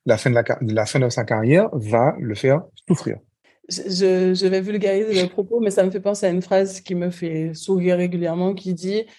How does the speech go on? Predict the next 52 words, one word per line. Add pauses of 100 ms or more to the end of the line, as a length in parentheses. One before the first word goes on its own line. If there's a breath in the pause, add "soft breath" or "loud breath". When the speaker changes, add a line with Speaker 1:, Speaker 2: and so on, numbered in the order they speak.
(500 soft breath)
Speaker 2:
Quand
la
vie
te
donne
des
citrons, (380)
fais-en
une
margarita (420)
ou
fais-en
un
mojito. » (440)
Voilà,
donc
c'est
un
peu
ce
que
tu
dis. (400)
La
vie,
Speaker 1:
Complètement.
Speaker 2:
euh, (280)
la
fin
de
la
carrière,
on
le
sait,
arrivera
à
un
moment
donné,
plus
ou
moins
de
façon
voulue,
volontaire,
hein,
puisque
Speaker 1:
Mm.
Speaker 2:
soit, (200)
euh,